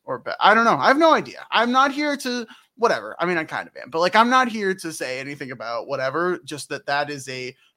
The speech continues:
take that I have seen pretty consistently across those who are, like, very active Doctor Who fans, that there has been some pretty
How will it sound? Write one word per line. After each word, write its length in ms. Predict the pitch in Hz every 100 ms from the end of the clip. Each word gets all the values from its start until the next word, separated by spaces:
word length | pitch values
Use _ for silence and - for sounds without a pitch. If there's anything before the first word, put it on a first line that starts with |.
| -
take 300 | - 175 -
that 120 | 147
I 120 | 135
have 160 | 139 123
seen 260 | - 139
pretty 260 | 135 160 160
consistently 920 | 139 139 131 156 - 175 165 185 196 - _ -
across 720 | 135 - 147 135 139 - - _
those 340 | 143 135 135
who 140 | 139 131
are, 180 | 123
like, 160 | 123 120
very 320 | 127 131 123
active 380 | - 120 120 123
Doctor 340 | 135 127 -
Who 160 | 131 156
fans, 320 | 151 170 165
that 120 | 139
there 120 | 117 131
has 140 | 123
been 220 | - 123
some 180 | 127 123 -
pretty 420 | 147 139 135